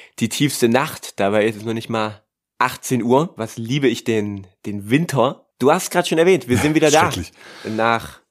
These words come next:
Speaker 1: langer, langer Zeit. Die letzte reguläre Folge ist auf den Tag genau drei Wochen her.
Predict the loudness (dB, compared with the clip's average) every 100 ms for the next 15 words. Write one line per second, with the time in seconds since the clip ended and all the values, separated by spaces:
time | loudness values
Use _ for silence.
0 | _ _ _ -12 -2 0 2 2 0 0
1 | -2 -2 -2 -2 -4 -4 -4 -2 -2 -4
2 | -12 -12 -2 0 2 2 2 2 -2 2
3 | 2 4 2 2 -2 -12 _ _ _ _
4 | -4 -4 -10 -16 _ _ _ _ -14 -10
5 | -6 -4 -2 0 0 0 0 -2 2 2
6 | 2 2 0 0 2 2 0